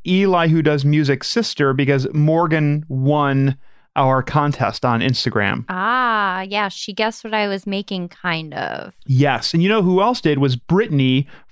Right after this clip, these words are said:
Speaker 1: our friend of the show, who has the Nicolas Cage podcast we were on.
Speaker 2: Yeah.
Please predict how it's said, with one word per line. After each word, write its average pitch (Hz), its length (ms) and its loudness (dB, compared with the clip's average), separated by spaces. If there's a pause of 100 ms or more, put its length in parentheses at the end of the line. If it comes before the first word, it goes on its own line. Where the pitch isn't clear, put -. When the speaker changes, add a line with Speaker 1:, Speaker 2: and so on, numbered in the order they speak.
Speaker 1:
our 156 260 2
friend 147 720 2 (240)
of 147 140 2
the 147 80 2
show, 127 640 2
who 139 400 4
has 135 380 2
the 135 80 2
Nicolas 135 420 0
Cage 208 460 0
podcast 123 680 0
we 131 100 2
were 120 180 2
on. 104 460 0 (200)
Speaker 2:
Yeah. 233 440 -2